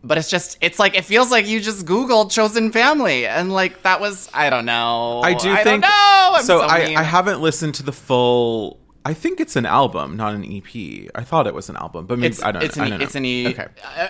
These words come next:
Speaker 1: or it, at least it's an E P now. Maybe it will be an album.
Speaker 2: I, the only song I've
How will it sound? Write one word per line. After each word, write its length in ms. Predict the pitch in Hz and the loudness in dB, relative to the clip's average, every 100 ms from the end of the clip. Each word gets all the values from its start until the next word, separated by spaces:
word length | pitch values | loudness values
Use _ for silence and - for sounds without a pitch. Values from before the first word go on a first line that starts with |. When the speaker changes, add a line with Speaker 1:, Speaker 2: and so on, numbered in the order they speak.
| 196 | 4
Speaker 1:
or 260 | 175 170 | 4 4
it, 160 | 185 180 | 0 0
at 80 | 190 | 0
least 180 | 220 240 | 0 -4
it's 160 | - | -4
an 80 | 190 | -6
E 160 | 156 156 | -6 -8
P 220 | 156 147 | -6 -4
now. 340 | 131 131 123 | 0 0 0
Maybe 300 | 117 123 139 | -2 -6 -4
it 200 | 127 117 | -4 -6
will 320 | 117 120 117 | -6 -6 -4
be 380 | 135 180 190 196 | -6 -6 -6 -6
an 180 | - 196 | -8 -6
album. 720 | 208 220 220 220 220 220 214 - | -4 -4 -4 -4 -4 -4 -6 -2
Speaker 2:
I, 220 | 151 160 | 0 2
the 180 | 147 160 | 2 2
only 300 | - 170 208 | 2 2 0
song 320 | 214 185 170 | 0 2 2
I've 260 | 170 160 - | 0 -4 -6